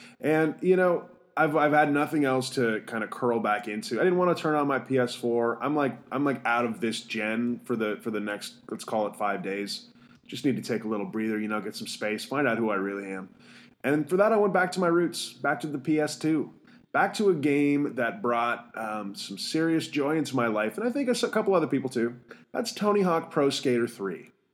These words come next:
Tony Hawk Pro Skater three, the arcade skateboarding game of all skateboarding games. I wanna take you back to a time, Danny boy, back in two thousand, what, five?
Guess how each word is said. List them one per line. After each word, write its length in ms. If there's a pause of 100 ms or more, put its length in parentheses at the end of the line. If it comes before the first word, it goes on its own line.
(460)
Tony 300
Hawk 220
Pro 160
Skater 320
three, 240
the 280
arcade 800 (320)
skateboarding 760
game 260
of 100
all 220
skateboarding 600
games. 280
I 40
wanna 160
take 220
you 80
back 280
to 140
a 40
time, 400
Danny 240
boy, 300 (420)
back 240
in 180
two 140
thousand, 380
what, 180
five? 480